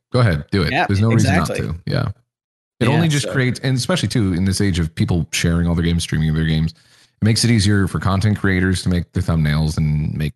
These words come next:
Speaker 1: you know, the
Speaker 2: True.
Speaker 1: whole process easier. And it makes it easier for people to be like, "Oh, this awesome moment in this game that looks gorgeous. Let me share this on my Twitter," or whatever the fuck. And then that's just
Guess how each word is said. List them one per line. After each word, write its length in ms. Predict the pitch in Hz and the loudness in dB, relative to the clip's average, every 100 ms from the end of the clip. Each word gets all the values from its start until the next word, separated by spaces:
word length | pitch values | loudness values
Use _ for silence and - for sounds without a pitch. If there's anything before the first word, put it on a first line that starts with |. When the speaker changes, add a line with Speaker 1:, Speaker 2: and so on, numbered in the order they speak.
| - | -6
Speaker 1:
you 40 | 80 | -4
know, 180 | 65 - _ - | -4 -10 _ -4
the 80 | 76 | 0
Speaker 2:
True. 100 | 73 | 0
Speaker 1:
whole 80 | |
process 380 | 80 78 80 80 - | 0 -2 -6 -8 -6
easier. 420 | 82 80 73 92 - _ _ - | -4 -4 -4 -4 -8 _ _ -4
And 120 | 95 | -2
it 60 | 92 | 0
makes 240 | 98 85 | 0 0
it 80 | 90 | 0
easier 260 | 95 90 92 | 2 2 0
for 120 | 87 | 0
people 240 | 104 104 | 0 -2
to 100 | 95 | 0
be 140 | 101 101 | 0 2
like, 180 | 95 - | 0 0
"Oh, 120 | 175 | 0
this 200 | 101 95 | 0 0
awesome 340 | - 113 - 110 | 0 -2 0 2
moment 400 | 143 90 92 92 | 2 2 0 0
in 120 | 92 | 0
this 120 | 90 | 0
game 220 | 117 101 | 0 0
that 100 | 85 | 0
looks 220 | 87 - | -2 -2
gorgeous. 600 | 92 101 123 87 78 - | -2 2 2 2 0 -2
Let 140 | 90 90 | -2 0
me 60 | |
share 240 | 85 123 117 | 0 0 0
this 200 | 85 - | 0 0
on 440 | 82 80 73 73 | 0 0 -2 -4
my 100 | 80 | -4
Twitter," 380 | 87 92 80 73 | -2 0 0 0
or 60 | 76 | -2
whatever 200 | 78 65 | -2 -2
the 80 | - | -2
fuck. 240 | 69 - | -4 -4
And 120 | - 76 | -4 -2
then 120 | 76 | -2
that's 160 | 80 | -2
just 200 | - 82 | -4 -6